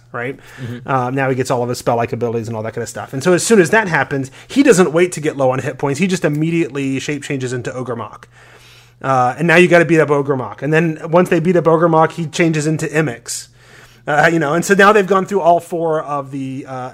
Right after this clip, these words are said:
Speaker 1: uh, the elemental princes, the evil elemental princes. And I, and technically Miska had enough shape change uses. He could have gone through the other two, but then, like, they've already fought the other two, but this session,
Speaker 2: Right.
Speaker 1: like, we don't need to go that far. I think I've made the point, right? They're all the same thing and they're connected.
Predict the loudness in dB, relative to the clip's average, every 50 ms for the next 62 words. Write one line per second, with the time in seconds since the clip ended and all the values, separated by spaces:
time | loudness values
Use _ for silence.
0 | -18 -20 -20 _ _ _ _ _ -12 -12 -10 -10 -10 -10 -6 -4 -2 -2 -2 -2
1 | -4 -8 -10 -12 -12 -12 -12 -12 -14 -18 -20 -20 -18 -16 -14 -12 -10 -10 -10 -10
2 | -10 -10 -12 -14 -16 -18 -18 -18 -20 -20 -20 -20 -20 -20 _ _ _ _ _ _
3 | _ _ _ _ -4 -4 -4 -4 -4 -2 -2 -2 -2 -2 -4 -10 -20 -8 -2 -2
4 | 0 0 0 0 0 2 2 2 2 0 -2 -2 -4 -4 -2 -2 -4 -4 -6 -8
5 | -8 -10 -10 -12 -12 -12 -12 -12 -12 -12 -14 -18 -20 _ -10 -10 -10 -8 -8 -10
6 | -12 -12 -12 -14 -14 -10 -8 -8 -6 -4 -4 -6 -6 -6 -8 -8 -8 -8 -8 -8
7 | -8 -8 -8 -6 -6 -6 -6 -8 -8 -10 -10 -8 -8 -8 -8 -10 -10 -8 -6 -4
8 | -4 -6 -8 -10 _ _ _ _ _ -6 -6 -6 -8 -12 -18 -18 -16 -16 -16 -16
9 | -14 -14 -16 -16 -16 -14 -14 -14 -14 -12 -14 -14 -14 -14 -12 -10 -10 -8 -8 -8
10 | -12 -14 -16 _ -20 -20 -20 -14 -6 -2 0 2 2 0 -2 -4 -6 -6 -6 -6
11 | -6 -8 -10 -12 -10 -10 -8 -6 -6 -2 0 0 0 0 0 -2 -4 -4 -6 -6
12 | -8 -8 -10 -12 -14 -16 -14 -14 -12 -10 -8 -6 -4 -4 -4 -6 -8 -10 -10 -10
13 | -10 -12 -14 -14 -16 -16 -18 -18 -18 -20 -20 _ -20 _